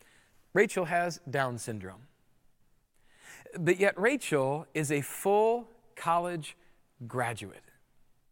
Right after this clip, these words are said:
How cool is that? That's why I love our Sun Street ministry here, which is our, our ministry for, for adults with special needs. Some of the coolest people I've ever met through there. Just love to hear that. And I, I reached out actually to, uh, Rachel's dad, Jay,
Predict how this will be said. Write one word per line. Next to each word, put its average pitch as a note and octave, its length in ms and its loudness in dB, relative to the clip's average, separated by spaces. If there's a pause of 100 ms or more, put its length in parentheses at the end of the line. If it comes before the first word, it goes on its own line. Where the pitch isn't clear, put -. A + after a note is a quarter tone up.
(480)
How - 160 -2
cool D#4 320 0
is D3+ 160 2
that? - 160 -8 (800)
That's G#3 120 -10
why A#3+ 180 4
I G3 40 6
love F#3+ 380 2
our D#3+ 100 4
Sun F#3 360 0
Street F3 260 0
ministry D#3 460 -2
here, E3+ 240 0
which D#3 200 -2
is C#3+ 140 -2
our, C#3 160 2 (240)
our D#3 80 4
ministry D#3+ 420 0
for, D3+ 280 2
for - 160 -2
adults C#3+ 340 0
with C#3+ 80 -4
special D3 320 -4
needs. C#3+ 400 -2 (220)
Some F#3+ 160 0
of F3 60 0
the D#3+ 60 -2
coolest F#3+ 400 -2
people D#3+ 200 0
I've C#3 100 0
ever D3 160 2
met B2+ 260 -4
through C#3 220 -2
there. A#2+ 260 -4 (280)
Just G3+ 180 -2
love F#3+ 380 0
to E3 80 4
hear D3+ 160 0
that. D3 100 -2
And F#3+ 100 2
I, F3+ 140 4 (180)
I F3+ 100 4
reached A3+ 340 2
out A3 160 6
actually D#3+ 340 4
to, D3+ 320 0
uh, C#3 80 2
Rachel's D#3 380 0
dad, D3 240 0
Jay, B2+ 400 0